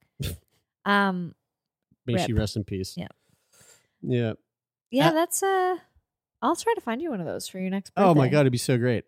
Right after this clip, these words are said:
Speaker 1: That'd be such a great, uh, birthday gift.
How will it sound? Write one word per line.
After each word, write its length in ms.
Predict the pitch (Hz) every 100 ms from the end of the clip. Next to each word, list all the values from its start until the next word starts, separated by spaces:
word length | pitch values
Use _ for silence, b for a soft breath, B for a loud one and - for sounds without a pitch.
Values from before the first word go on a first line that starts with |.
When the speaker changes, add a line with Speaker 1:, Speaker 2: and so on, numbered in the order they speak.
| -
Speaker 1:
That'd 120 | 127
be 80 | 131
such 360 | 123 - 131 -
a 20 |
great, 380 | 117 120 110 -
uh, 360 | 113 104 101 95
birthday 340 | - 104 98
gift. 300 | 92 78 -